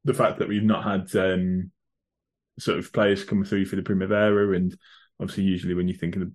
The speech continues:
about Primavera players, you think about homegrown players, but obviously in, in the starting eleven, you've got Buongiorno, you've got Giuntis,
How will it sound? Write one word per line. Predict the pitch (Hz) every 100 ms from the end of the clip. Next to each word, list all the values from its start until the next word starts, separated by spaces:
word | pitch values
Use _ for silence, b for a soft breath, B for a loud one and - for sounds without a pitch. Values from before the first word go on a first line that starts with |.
| -
about | - -
Primavera | - 90 95 90
players, | 85 92 90
you | 98
think | 95 92
about | 90
homegrown | 95 95 87 87
players, | 113 113 107 104
but | - - B B B B B _ -
obviously | 95 95 95
in, | 101 101
in | - 98
the | 90 - _ -
starting | - 104 92 90
eleven, | 92 92
you've | 87
got | 85 87
Buongiorno, | 87 98 101 92
you've | 90
got | 82
Giuntis, | 95 92 92 92 - -